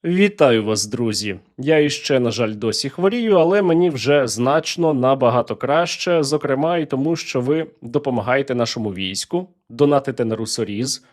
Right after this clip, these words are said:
Це додає оптимізму, тож я закликаю вас не зупинятися у жодному випадку. Хочу із вами сьогодні поговорити на таку одну дуже цікаву тему. Якщо ви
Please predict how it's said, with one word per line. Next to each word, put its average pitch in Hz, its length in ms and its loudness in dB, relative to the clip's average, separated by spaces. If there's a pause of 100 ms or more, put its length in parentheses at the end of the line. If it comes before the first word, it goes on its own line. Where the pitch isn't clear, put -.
(160)
Це 147 240 2
додає 107 400 0
оптимізму, 139 1000 0
тож 156 460 2
я 135 200 2
закликаю 127 600 -2
вас 117 380 -2
не 117 320 -2
зупинятися 110 880 -2
у 151 180 -2
жодному 135 520 0
випадку. 185 500 0
Хочу 214 320 0
із 165 120 2
вами 190 260 2
сьогодні 175 340 -2
поговорити 160 580 -2 (380)
на 190 280 4
таку 226 280 0
одну 220 360 4
дуже 208 440 0
цікаву 180 560 0
тему. 90 420 -4
Якщо 131 440 0
ви 170 300 2